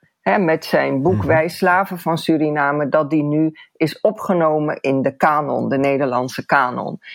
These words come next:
Speaker 1: Ehm, dat er op scholen aandacht voor is, omdat hij de eerste was die de slavernij, de periode van de slavernij, beschreef vanuit het perspectief van de tot slaaf gemaakte.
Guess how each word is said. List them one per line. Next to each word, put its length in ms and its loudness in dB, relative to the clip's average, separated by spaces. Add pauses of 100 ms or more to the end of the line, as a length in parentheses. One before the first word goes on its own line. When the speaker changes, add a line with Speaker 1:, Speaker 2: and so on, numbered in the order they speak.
(200)
Speaker 1:
Ehm, 320 2
dat 200 0
er 120 0
op 160 -2
scholen 520 0
aandacht 500 0
voor 220 0
is, 380 -4
omdat 440 0
hij 320 0
de 200 -2
eerste 540 0
was 520 -4 (360)
die 240 2
de 80 0
slavernij, 1000 0
de 80 -2
periode 600 2
van 220 -2
de 80 0
slavernij, 880 0 (480)
beschreef 760 0
vanuit 360 2
het 180 -6
perspectief 880 0
van 220 0
de 120 0
tot 200 0
slaaf 400 -2
gemaakte. 600 -2